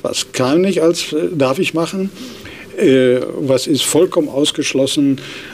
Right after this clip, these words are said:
äh, und, äh, wo ist für mich eine Grenze, ähm, die ich überschreite, wenn ich sozusagen auf bestimmte, äh, Angebote mich einlasse. Das hat er als Bundespräsident nicht, aber er hat eine Geschichte,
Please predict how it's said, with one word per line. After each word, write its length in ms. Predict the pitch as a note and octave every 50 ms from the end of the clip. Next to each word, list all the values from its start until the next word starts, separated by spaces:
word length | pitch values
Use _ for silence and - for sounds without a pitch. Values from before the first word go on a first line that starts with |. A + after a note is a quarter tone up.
| - - -
äh, 360 | E3+ C#3 A#2+ A#2 A#2 A2+ A#2 A#2 - - -
und, 500 | F3+ C3+ B2 B2 A#2+ B2 A#2+ - - - -
äh, 40 | F2 E2+ D#3 C#3+ E3+ D#3 C3
wo 420 | A2+ A2+ A#2+ C3+ D3+ D#3+ E3+ F3 E3+
ist 160 | E3+ - -
für 160 | - C#3 A#2+
mich 200 | C3+ C#3+ D3 C#3
eine 180 | C3 B2+ A#2+ G#2+
Grenze, 640 | G#2+ G#2 A#2 B2 C#3 C#3 - - C#3+ B2+ B2 B2 B2 - - - - - - - - - -
ähm, 540 | E3 B2 A2+ A2 A2+ A2 A2 A2+ A#2 - - - - - -
die 360 | D#3 A#2 A#2+ A#2+ B2 A#2 A#2+
ich 220 | A2+ A2+ - - D3+
überschreite, 680 | B2+ A#2 A2 G2 - G#2 G#2 A2+ B2 B2+ C3 C3 A2+
wenn 220 | A2 A2+ A2+ A2+ A#2+
ich 400 | C3 C#3 B2 A2+ - - - -
sozusagen 540 | - C3+ - - C#3+ A#2 A#2 A#2 G#2+ B2 -
auf 180 | - B2 -
bestimmte, 560 | - A#2+ - - C#3 B2+ B2+ A#2+ C3 A#2+ A2 G2+
äh, 60 | - - - - - - - - - - C3+ C#3 D3+ - - D#3+ - -
Angebote 540 | - D3 C3+ B2+ A#2 G2+ A2+ B2 B2 - B2+ G#2+
mich 200 | A2 G2+ - -
einlasse. 440 | C#3 B2+ A#2 A2+ G#2 F#2 - A#2+
Das 180 | G#2+ G#2 - -
hat 160 | F#3 - -
er 140 | C#3+ B2+ A#2+
als 140 | A#2+ - A#2
Bundespräsident 800 | A2+ A2+ G#2 G2 F2+ - - - - - - - - - - -
nicht, 180 | - A#2 - -
aber 180 | D3+ A#2+ C3+
er 60 | A#2 C3
hat 100 | C3 C3+
eine 200 | C#3 B2+ B2 A2
Geschichte, 500 | A#2 - - F3+ D#3+ - - - -